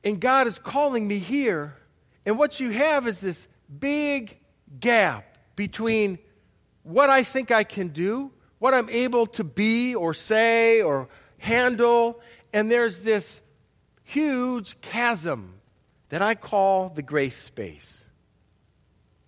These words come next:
You see, God is always calling us up and out Peter, get outside the boat.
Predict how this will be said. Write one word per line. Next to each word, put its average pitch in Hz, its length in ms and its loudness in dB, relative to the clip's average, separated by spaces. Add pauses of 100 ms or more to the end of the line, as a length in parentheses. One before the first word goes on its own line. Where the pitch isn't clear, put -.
(720)
You 170 80 -6
see, 233 140 -2
God 254 280 4
is 233 140 0
always 262 480 2
calling 269 500 -2
us 190 220 -6
up 262 460 -6 (200)
and 117 140 -18
out 208 380 2 (360)
Peter, 202 260 -2
get 143 180 -6
outside 123 460 -6
the 101 60 -18
boat. 202 580 2